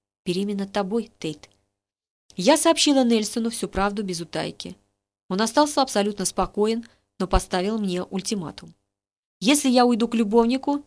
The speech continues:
то никогда больше не увижу Джека». С глазами полными слёз она улыбнулась старшему сыну. «Ты был ещё совсем малыш, Джек,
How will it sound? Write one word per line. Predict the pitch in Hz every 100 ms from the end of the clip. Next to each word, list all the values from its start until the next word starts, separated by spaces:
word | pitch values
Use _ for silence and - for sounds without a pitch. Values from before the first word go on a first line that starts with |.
| _ _ -
то | 196
никогда | 196 202 185 214
больше | 240 233 233
не | 202
увижу | 180 170 170 180
Джека». | - 151 - 175 _ _ _ _ _ _ _
С | -
глазами | 190 185 233 233
полными | 226 220 214 202
слёз | 208 226 233 - _
она | - 202 226
улыбнулась | 226 220 196 208 269 190
старшему | - 185 180 - 185
сыну. | - 175 160 165 _ _ _ _ _ -
«Ты | 220
был | 240
ещё | 233 233
совсем | 220 220 302 262
малыш, | 180 175 170 - -
Джек, | 165 190